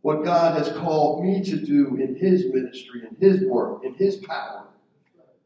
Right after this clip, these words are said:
But if I did not live in his power, I did not seek his word, I did not seek his power, I could not do the things I need to do for his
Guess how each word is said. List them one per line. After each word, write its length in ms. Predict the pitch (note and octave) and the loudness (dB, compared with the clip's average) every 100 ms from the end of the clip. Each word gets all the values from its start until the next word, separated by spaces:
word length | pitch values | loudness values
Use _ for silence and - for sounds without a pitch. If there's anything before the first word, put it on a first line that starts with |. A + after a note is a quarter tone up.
| - | 0
But 140 | F#3 | 4
if 120 | F3+ G3 | 6 6
I 160 | F#3 F#3+ | 4 6
did 160 | F#3 | 4
not 260 | G3+ G3+ G3 | 6 2 4
live 200 | G3+ G3+ | 2 4
in 100 | F#3 | 4
his 200 | F3+ - | 2 -2
power, 500 | F3 E3+ D#3+ C#3+ - | -4 -2 0 0 0
I 180 | - - | -4 -8
did 120 | E3+ | -8
not 240 | - - - | -6 -6 -8
seek 340 | - B3+ - | -10 -10 -6
his 260 | G3+ F#3+ G3+ | -4 -2 0
word, 280 | F#3 F3 D#3 | 2 2 0
I 160 | - | -2
did 100 | E3+ | -2
not 220 | G3+ G3+ | -2 -2
seek 360 | - - D4 - | -4 -6 -6 -4
his 180 | G3 F#3+ | -4 -4
power, 600 | - A3 F3+ E3+ - - | -2 -2 -2 -4 -8 -10
I 140 | - A#3+ - | -4 -2 -2
could 200 | C#4 A3+ | -4 -2
not 300 | A#3 A3+ B3+ | -2 -2 -4
do 160 | C4 | -6
the 200 | A3+ G#3+ | -6 -8
things 280 | A#3+ B3 - | -8 -8 -6
I 200 | G3 G#3+ | -6 -4
need 260 | A#3 - - | -6 -8 -10
to 100 | - | -18
do 480 | - C4+ A3+ G3 G#3+ - _ | -8 -6 -4 -4 -6 -8 _
for 260 | - C#4+ A#3+ | 2 6 6
his 380 | C#4 - - | 6 4 0